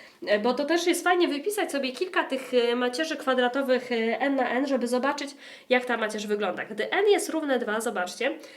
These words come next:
to nasza ma-, e, macierz to jest dwa cosinus x jeden, jeden, dwa cosinus x. Jej wyznacznik to jest cztery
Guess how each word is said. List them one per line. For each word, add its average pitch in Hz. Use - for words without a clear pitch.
to 240
nasza 330
ma-, 277
e, 220
macierz 208
to 226
jest 208
dwa 240
cosinus 226
x -
jeden, 202
jeden, 240
dwa 226
cosinus 269
x. -
Jej 240
wyznacznik 233
to 226
jest 208
cztery 294